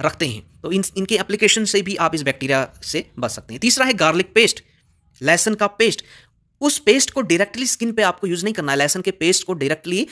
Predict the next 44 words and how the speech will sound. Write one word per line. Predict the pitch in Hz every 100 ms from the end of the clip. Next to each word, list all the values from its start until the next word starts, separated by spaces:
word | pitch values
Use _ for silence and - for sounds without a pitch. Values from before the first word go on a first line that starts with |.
| - -
स्किन | -
पे | 190
यूज़ | 165 147
नहीं | 139 185
कर |
सक-, | 190 - 156
करना | 151 175 185
है, |
उससे | 185 -
आपको | 156 151
एलर्जी | 135 143 165
हो | 156
सकती | 160 180
है। | 175 185 - - - -
Got | 151
it? | 233 - -
तो | 202
उसको | 220 262
कैसे | 233 226 254
यूज़ | 240 214
करना | 196
है | 170
आपको? | 160 185 - _ -
ऑलिव | 233 277 233
ऑयल | 208 208 202
के | 180
साथ, | 165 131
जैतून | 117 143 - 208 202
के | 190 185
तेल | _ 165 214 214
के | - 165
साथ | - 151 - -
उसको, | - 151
उस | 143 -
पेस्ट | - 156 185 -
को, | 170 190 226 - - -
अ, | 147 139 135
मिक्स | 147 233 -
करके | 170 160 180
उसको | 220 - 160
आपको | 143 - 156
अप्लाई | 139 131 127
करना | 123 123
है | 127